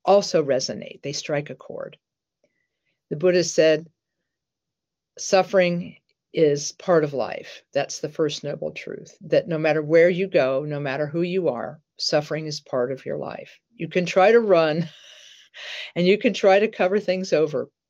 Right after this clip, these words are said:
but you, uh, will always experience some suffering in this imperfect and confused world that we have. And the second is that this suffering has a cause.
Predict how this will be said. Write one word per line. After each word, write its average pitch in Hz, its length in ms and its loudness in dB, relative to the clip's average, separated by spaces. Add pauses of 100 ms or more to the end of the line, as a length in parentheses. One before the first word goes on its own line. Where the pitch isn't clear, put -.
but - 280 -4 (520)
you, 156 680 -2
uh, 151 260 -8
will 156 300 -2
always 170 420 4
experience - 560 -10
some 143 200 -10
suffering 120 560 -8 (160)
in 151 180 -6
this - 320 -8
imperfect 156 840 -4 (120)
and 147 140 -10
confused 139 560 -12
world 139 360 -8
that - 140 -12
we - 220 -12
have. - 160 -20 (1500)
And 170 540 2
the 170 120 6
second 196 460 2
is 160 300 4
that - 180 -6
this 165 180 -2
suffering 214 600 -2 (320)
has 170 260 -4
a 170 60 -4
cause. - 720 -10